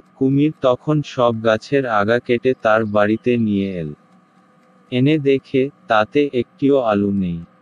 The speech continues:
তখন সে মাঠে গিয়ে দেখল, শিয়াল মাটি খুঁড়ে সব আলু তুলে নিয়ে গেছে। কুমির ভাবলে, "তাই তো। এবার বড্ড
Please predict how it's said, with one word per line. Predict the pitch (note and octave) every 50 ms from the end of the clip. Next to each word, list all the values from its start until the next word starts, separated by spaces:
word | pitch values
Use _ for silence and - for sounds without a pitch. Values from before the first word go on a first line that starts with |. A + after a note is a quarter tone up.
| _ _ _ _ _ _ _
তখন | - C3 B2 B2+ - - D#3+ E3 E3 -
সে | - - - C3 B2+
মাঠে | B2+ B2+ B2 B2 B2 - - C#3+ C3+
গিয়ে | A#2+ A#2 A#2 A#2 A#2+ B2+
দেখল, | C3 A#2 A2+ A2+ A2 - - A#2+ A2+ G#2+ A2 B2 - _ _ _
শিয়াল | - - - - B2+ B2+ C#3 D3 D#3 D#3
মাটি | D3 C3+ B2+ B2 B2+ - D3 C#3+
খুঁড়ে | - - - - C3+ C#3 C3+ C3
সব | - - - B2+ B2 A#2+ A#2+ B2+
আলু | A#2 A2+ A2 A#2+ C3 C3 -
তুলে | B2 A#2+ A#2+ A#2+ B2+ C3
নিয়ে | B2 A#2 A2 G#2 G2+ F#2+
গেছে। | F2+ F#2 F2+ E2+ - - - F2+ E2+ - _ _ _ _ _ _ _ _ _ _ _ _ _ _ _ _ _ _ _ _
কুমির | D3 C#3+ D3+ D#3 E3 E3+ E3+
ভাবলে, | D#3 B2+ A#2+ A#2 A#2 A2+ G#2+ G#2+ A2 A2 G#2+ A#2 C3 - _ _
"তাই | - G#2 G2+ G2+ G#2+ G#2+ _
তো। | - F#2+ F2 E2 - _ _ _ _ _ _ _ _ _ -
এবার | A#2+ A2+ A#2+ C3 C#3+ D#3 D3+
বড্ড | C3 A#2 A#2 A#2 A#2 A#2 A2+ A#2+ C#3